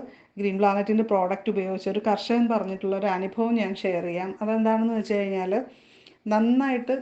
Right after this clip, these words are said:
വെള്ളം കയറി ആ പ്രദേശത്തെ, ആ, ചെടികളൊക്കെ നശിച്ച സമയത്തും ഈ ഒരു തോട്ടത്തിലെ ചെടികൾ മാത്രം, ആ, ഇലകൾ കൊഴിച്ചിലോ അല്ലെങ്കിൽ, ആ, കായ്കളും പൂക്കളും നമുക്ക് കൊഴിഞ്ഞു പോകുന്ന പ്രശ്നമോ ഇല്ലാതെ നല്ല രീതിയിൽ തന്നെ കായ പിടിച്ചു കിട്ടി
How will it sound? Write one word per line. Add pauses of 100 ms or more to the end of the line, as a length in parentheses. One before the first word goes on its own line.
(100)
വെള്ളം
കയറി
ആ
പ്രദേശത്തെ, (140)
ആ,
ചെടികളൊക്കെ
നശിച്ച
സമയത്തും (100)
ഈ (100)
ഒരു
തോട്ടത്തിലെ
ചെടികൾ
മാത്രം, (480)
ആ,
ഇലകൾ
കൊഴിച്ചിലോ
അല്ലെങ്കിൽ, (560)
ആ,
കായ്കളും
പൂക്കളും
നമുക്ക്
കൊഴിഞ്ഞു
പോകുന്ന
പ്രശ്നമോ
ഇല്ലാതെ
നല്ല
രീതിയിൽ
തന്നെ
കായ
പിടിച്ചു
കിട്ടി